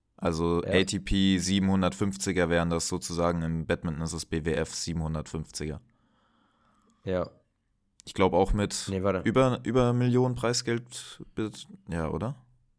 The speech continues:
Speaker 2: Ähm, ja, also in Summe, also nicht,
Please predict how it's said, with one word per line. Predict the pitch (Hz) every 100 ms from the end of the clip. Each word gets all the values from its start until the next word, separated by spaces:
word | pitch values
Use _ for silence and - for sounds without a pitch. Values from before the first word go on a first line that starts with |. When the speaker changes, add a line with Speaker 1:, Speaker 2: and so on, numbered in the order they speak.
| _ _ _ _ _ _ _ _ _ _ _ _ _ _ _ -
Speaker 2:
Ähm, | 95 95 95 92 90 87 90 87 - - _ _ _
ja, | 98 92 90 95
also | - 95
in | 95
Summe, | 92 104 110 92 -
also | 90 92
nicht, | 92 98